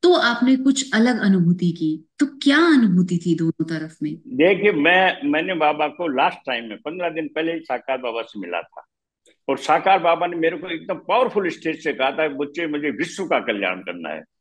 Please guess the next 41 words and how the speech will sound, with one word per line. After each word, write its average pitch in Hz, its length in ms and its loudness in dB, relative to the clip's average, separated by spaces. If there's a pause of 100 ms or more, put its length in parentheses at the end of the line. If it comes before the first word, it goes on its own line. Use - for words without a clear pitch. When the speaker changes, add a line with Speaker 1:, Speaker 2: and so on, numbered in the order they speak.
(520)
Speaker 2:
और 190 120 2
बाबा 185 220 2
विश्व 180 300 -2
के 180 60 -4
कल्याण 139 280 -4
के 131 120 -10
लिए 120 100 -8
चला 101 260 -8
गया। 104 120 -4
तो 156 120 -8
मेरे 170 240 2
को 175 60 -2
पहले 180 280 0
से 165 120 -2
hint 160 180 -4
दे 139 140 -2
दिया 139 200 -2
था, 147 120 -6
"विश्व 139 300 -10
का 131 80 -2
कल्याण 101 340 -6
करना 95 300 -10
है।" - 60 -18 (360)
तो 147 60 -2
साकार 151 380 2
बाबा 175 220 2
के 175 120 -2
संत 175 360 -8
थे, 190 120 -4 (420)
और 165 120 0
जब 190 100 4
बाबा 185 240 2
अव्यक्त 165 440 -4
हुआ 143 160 -2
तो 135 120 -10
हम, 135 140 -8
मैं 151 100 -4
कलकत्ते 156 420 -8
से 156 120 -8
वहां 117 220 -2
आए, 170 220 2